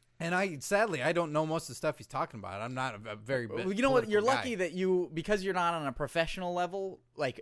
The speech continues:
Speaker 2: you don't, we don't talk politics or business with Glenn Beck. We can actually hang out with him.
Speaker 1: Yeah, we talk Thai food mostly.
Speaker 2: Yeah, and he farts.
Speaker 1: <laughs> Well, okay, Steve, s-, uh, explain this a little bit with this whole Glenn Beck,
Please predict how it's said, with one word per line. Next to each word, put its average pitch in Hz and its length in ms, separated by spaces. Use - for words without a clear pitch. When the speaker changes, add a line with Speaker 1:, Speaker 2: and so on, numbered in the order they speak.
Speaker 2:
you 151 240
don't, 156 260
we 165 140
don't 160 180
talk 139 380
politics 165 520
or 127 60
business 151 420
with 196 140
Glenn 196 140
Beck. 220 220
We 392 60
can 453 140
actually 381 240
hang 294 160
out 285 160
with 302 80
him. - 140
Speaker 1:
Yeah, 220 160
we 151 160
talk - 300
Thai 165 260
food 104 300
mostly. 131 420
Speaker 2:
Yeah, 117 220
and 214 120
he 370 80
farts. - 500
Speaker 1:
<laughs> 180 60
Well, 208 320
okay, 233 220
Steve, 294 280
s-, - 240
uh, 185 320
explain 302 440
this 262 160
a - 20
little 226 200
bit 208 180
with 190 140
this 180 100
whole 190 160
Glenn 180 260
Beck, 180 260